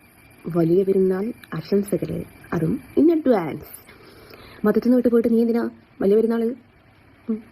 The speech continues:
വിഷ് ചെയ്യാൻ വന്നത് എന്ന് ചോദിക്കാൻ വരണേ. കാരണം നിങ്ങളുടെ ഓരോ വരവിനെയും കാത്ത് കാത്തിരിക്കുന്ന ഒരാളാണ് ഞാൻ.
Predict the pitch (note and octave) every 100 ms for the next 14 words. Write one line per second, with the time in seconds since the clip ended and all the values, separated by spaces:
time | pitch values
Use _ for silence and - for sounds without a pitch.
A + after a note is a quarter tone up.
0 | - F#3 A#3 A#3 A#3 A3+ B3 - F3+ F3
1 | - A3 F#3+ - A3 B3+ F#3+ F3+ B3 A3+
2 | F#4+ - - - - - - D#3 D3+ D#3+
3 | G3+ E4 F#3 - F#3 E3 E3 F3 G#3 F3
4 | E3+ G3 A#3+ F3+ F3+ F#3+ A3+ G3+ E3+ -
5 | F3+ F#3 - A#3 A#3+ B3 B3+ A#3+ B3+ B3
6 | A3